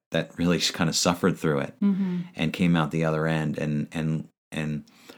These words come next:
Speaker 1: realized it's that sticking to it, that hard work, putting in the effort, and, um, knowing that you'll succeed on the other end. And Rourke talks a lot about that in the interview.
Speaker 2: I think that happens a lot where we do something that we don't think can be done,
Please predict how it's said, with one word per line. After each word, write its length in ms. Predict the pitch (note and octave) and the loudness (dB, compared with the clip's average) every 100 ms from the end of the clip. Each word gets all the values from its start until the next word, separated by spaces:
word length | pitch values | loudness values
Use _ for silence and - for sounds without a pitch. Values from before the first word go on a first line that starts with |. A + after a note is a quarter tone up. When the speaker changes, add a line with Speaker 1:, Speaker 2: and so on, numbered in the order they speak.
| _ | _
Speaker 1:
realized 600 | F#2 G2 F#2 E2 D#2+ - | 6 6 6 4 2 -2
it's 180 | D#2 - | -4 -2
that 280 | D#2+ D#2 - - | -2 -2 -4 -4
sticking 500 | - F#2 - D#2+ D2+ | 0 0 0 -2 0
to 240 | - F2+ | 2 2
it, 260 | D#2+ - - | 2 0 -6
that 160 | D#2 | -6
hard 380 | D#2+ - E2 D2+ | -4 -4 -2 -2
work, 580 | D#2 F2 F#2+ - - - _ _ - - - - | 2 4 4 2 -10 -18 _ _ -20 -20 -20 -20
putting 320 | - F#2+ F2 E2+ | -2 2 4 6
in 220 | F2+ F2+ | 4 4
the 140 | D#2+ | 4
effort, 500 | E2 - - G1+ - - _ _ _ | 2 0 -2 -4 -6 -14 _ _ _
and, 440 | E2 E2 D#2+ D#2 D2 | -6 -2 -2 -2 -2
um, 260 | D2 D2+ - | -4 -4 0
knowing 260 | F2+ F2 E2 | 2 2 2
that 80 | |
you'll 140 | D#2+ D#2 | 0 -4
succeed 360 | - D#2 E2+ | -4 -4 -2
on 100 | D#2 | -2
the 100 | D#2 | 0
other 180 | D#2 D#2 | 0 0
end. 140 | E2 D2+ | 0 0
And 120 | E2 | 0
Rourke 200 | F#2 - | 0 0
talks 240 | E2 - | -4 -4
a 40 | D2+ | -2
lot 140 | D#2+ | -2
about 220 | D2+ D2+ | -2 -2
that 120 | D#2 | -4
in 60 | B1+ | -4
the 80 | D2+ | -4
interview. 340 | D2+ D2 D2 - - | -4 -4 -8 -4 2
Speaker 2:
I 80 | |
think 160 | A#3+ C4+ | 4 6
that 100 | B3+ | 4
happens 320 | G3+ A3 G#3+ | 2 2 2
a 60 | G3 | 2
lot 480 | E3+ F#3+ F#3 E3 G3 | 0 2 4 2 0
where 220 | F3+ F#3 | -2 -2
we 640 | E3+ F#3+ F3+ E3+ E3 E3 - | -2 0 2 0 -2 -4 -8
do 200 | E3+ B3+ | 4 6
something 760 | C#4 B3 G#3 G#3+ F#3+ F#3 F#3 - | 6 6 4 2 0 0 -2 -4
that 420 | F#3+ F3+ F3+ E3+ | 0 2 2 0
we 100 | G3 | -2
don't 220 | G3 G3 - | -2 -2 0
think 160 | G3 | 0
can 100 | G3 | 0
be 140 | F#3 F3 | 0 0
done, 500 | F3 D#3 C#3+ D#3+ | 0 0 0 -2